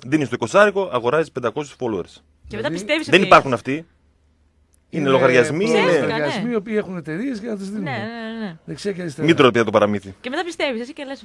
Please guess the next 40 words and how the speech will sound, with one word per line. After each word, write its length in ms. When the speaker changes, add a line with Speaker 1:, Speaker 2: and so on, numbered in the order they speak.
Speaker 2:
«Πω, 140
μ' 60
ακολουθούν 420
είκοσι 280
χιλιάδες». 540
Το 80
Speaker 1:
Και 140
μετά 140
Speaker 2:
ξεχνάς 20
Speaker 1:
το 60
Speaker 2:
και 60
ο 40
Speaker 1:
πιστεύεις 80
Speaker 2:
ίδιος. 120
Speaker 1:
όμως. 220
Speaker 2:
Ναι, 180
το 60
ξεχνάς 380
και 140
ο 40
Speaker 3:
Αυτό 140
Speaker 2:
ίδιος, 120
Speaker 3:
έπαθε 80
ο 40
Speaker 2:
ρε. 60
Speaker 3:
Ολυμπιακός, 460
λοιπόν. 280
Speaker 1:
Ωραία. 240
Speaker 2:
Ναι, 100
κάπως 200
Speaker 1:
Επανήλθαμε. 400
Speaker 2:
έτσι. 140
Speaker 3:
Αγόρασε 560
followers. 640
Κανονικά, 540
ήρθε 240
να 100
παίξει 220
την 120
Τούμπα. 300